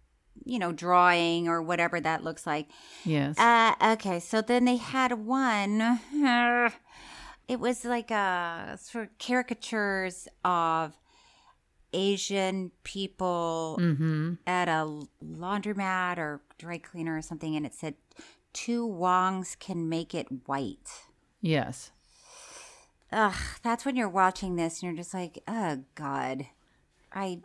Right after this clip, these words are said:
Speaker 1: hate everything about what's happening."
Speaker 2: Mm-hmm.
Speaker 1: And so the Asian American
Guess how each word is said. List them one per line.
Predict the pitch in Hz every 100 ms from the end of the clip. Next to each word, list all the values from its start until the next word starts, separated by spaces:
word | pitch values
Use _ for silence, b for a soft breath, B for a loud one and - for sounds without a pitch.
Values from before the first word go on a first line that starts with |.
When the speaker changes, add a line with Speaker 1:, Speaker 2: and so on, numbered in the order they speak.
| -
Speaker 1:
hate | 151 170 151 147 -
everything | 151 143 143 139 131
about | 127 127 131 - _ _ _ _ _ _ _
what's | - 147 -
happening." | 127 120 131 127 131 - B B 196
Speaker 2:
Mm-hmm. | 160 139 151 147 156
Speaker 1:
And | 220
so | 214 220
the | 208 214
Asian | 233 240 220 208 190
American | 196 190 196 196 175 165